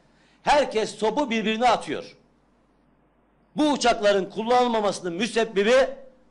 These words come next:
ak Parti'dir. Recep Tayyip Er-, Erdoğan'dır, Orman Bakanı'dır. Ve bu arada rant peşinde koşmaya da devam ediyorlar. Bakın,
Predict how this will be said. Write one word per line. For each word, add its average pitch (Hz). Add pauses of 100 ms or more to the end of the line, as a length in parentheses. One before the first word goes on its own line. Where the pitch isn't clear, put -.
ak 254
Parti'dir. 113 (340)
Recep 214
Tayyip 196
Er-, 202
Erdoğan'dır, 220 (340)
Orman 190
Bakanı'dır. 107 (880)
Ve 135
bu 285
arada 269 (500)
rant 285
peşinde 185
koşmaya 220
da 220
devam 247
ediyorlar. 156 (1080)
Bakın, 233